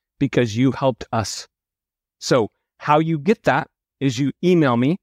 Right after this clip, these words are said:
at T S C R I M A at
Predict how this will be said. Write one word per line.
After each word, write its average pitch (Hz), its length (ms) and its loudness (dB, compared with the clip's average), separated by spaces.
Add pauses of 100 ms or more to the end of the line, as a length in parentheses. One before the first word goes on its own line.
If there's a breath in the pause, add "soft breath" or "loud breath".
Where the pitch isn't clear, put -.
(360)
at 117 160 -2 (160)
T 175 440 -2 (360)
S 156 180 0
C 175 480 -2
R 135 420 2
I 127 380 0
M 139 280 0 (100)
A 120 300 -2 (680)
at 123 380 0